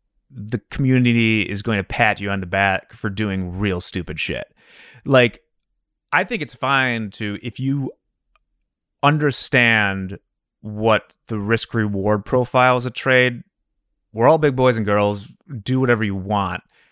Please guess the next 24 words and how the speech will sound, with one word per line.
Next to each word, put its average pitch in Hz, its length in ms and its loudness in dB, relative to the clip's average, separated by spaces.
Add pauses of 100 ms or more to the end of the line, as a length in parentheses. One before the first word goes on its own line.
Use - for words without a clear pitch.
(100)
But 135 80 -2
what 160 80 6
I 165 60 6
see 214 180 2
that 190 80 0
concerns 151 320 -4
me 135 80 -2
a 113 40 0
little 107 300 -2
bit 110 160 2
on 104 100 2
Wall 98 160 0
Street 98 220 -4
Bets 90 220 -6
sometimes 104 580 -2
i-, - 40 -12 (200)
is 107 400 -6
just, 107 380 0
like, 95 420 -4 (400)
and 139 100 -2
not 180 160 4
everyone 113 460 0
does 87 240 -8
it, 85 160 -12